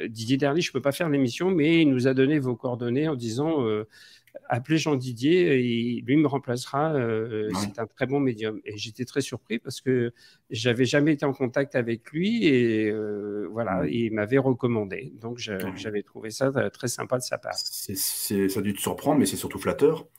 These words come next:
Speaker 2: venant de
Speaker 1: Oui,
Speaker 2: lui.
Speaker 1: tout à fait, tout à fait.
Speaker 2: Quand on voit
Speaker 1: Surtout
Speaker 2: la
Speaker 1: qu'à l'époque
Speaker 2: notoriété du personnage à l'époque,
Speaker 1: Oui,
Speaker 2: euh,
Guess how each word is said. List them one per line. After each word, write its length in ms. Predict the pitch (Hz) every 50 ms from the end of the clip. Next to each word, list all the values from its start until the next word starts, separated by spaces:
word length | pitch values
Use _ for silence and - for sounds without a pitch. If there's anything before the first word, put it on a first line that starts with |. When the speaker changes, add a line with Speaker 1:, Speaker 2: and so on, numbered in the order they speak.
| - _ -
Speaker 2:
venant 180 | - 104 87 101
de 60 | 143
Speaker 1:
Oui, 160 | 196 254 269
Speaker 2:
lui. 160 | - 208 135 -
Speaker 1:
tout 80 | 185
à 40 | - - -
fait, 220 | 220 190 160 -
tout 120 | - - -
à 80 | 156
fait. 120 | 165 - 117
Speaker 2:
Quand 60 | -
on 40 | -
voit 100 | 95 92
Speaker 1:
Surtout 0 |
Speaker 2:
la 100 | 92 92 90
Speaker 1:
qu'à 100 | 160 147
l'époque 160 | 120 135 131
Speaker 2:
notoriété 460 | 131 120 120 120 120 120 - 127 120
du 120 | 110 101
personnage 580 | 87 110 95 - 101 98 101 117 135 143 131 117
à 60 | 104
l'époque, 320 | 95 95 - - 139 143 147
Speaker 1:
Oui, 80 | 139 156
Speaker 2:
euh, 320 | 175 180 175 160 139 131